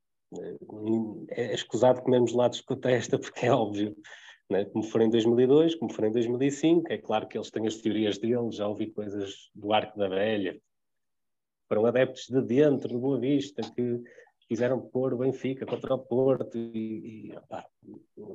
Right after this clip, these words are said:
enfim, eh, e adeptos do Benfica que compraram tintas de azul e que foram lá pintar aquilo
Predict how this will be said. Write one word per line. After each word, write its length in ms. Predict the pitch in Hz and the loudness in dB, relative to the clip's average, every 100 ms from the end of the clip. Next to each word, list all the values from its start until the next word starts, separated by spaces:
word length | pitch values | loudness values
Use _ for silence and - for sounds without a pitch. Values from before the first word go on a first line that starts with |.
| 127 | 0
enfim, 500 | 123 - 135 143 110 | 0 4 6 6 2
eh, 320 | 107 107 107 104 | -4 -4 -6 2
e 120 | 117 | 4
adeptos 320 | 123 120 113 | 4 0 -2
do 60 | 127 | -2
Benfica 380 | 110 120 117 104 | 0 -2 -2 -6
que 60 | |
compraram 540 | - 117 113 120 117 - | -2 -2 2 2 2 0
tintas 320 | 120 120 110 | -2 -2 0
de 80 | 113 | -2
azul 480 | 110 117 123 120 - _ _ - | 2 0 0 -2 -12 _ _ -10
e 80 | 117 | -10
que 80 | |
foram 200 | - 117 | 0 2
lá 120 | 117 113 | 4 2
pintar 320 | 120 110 107 | -2 -4 -4
aquilo 340 | 98 104 101 | -6 -8 -8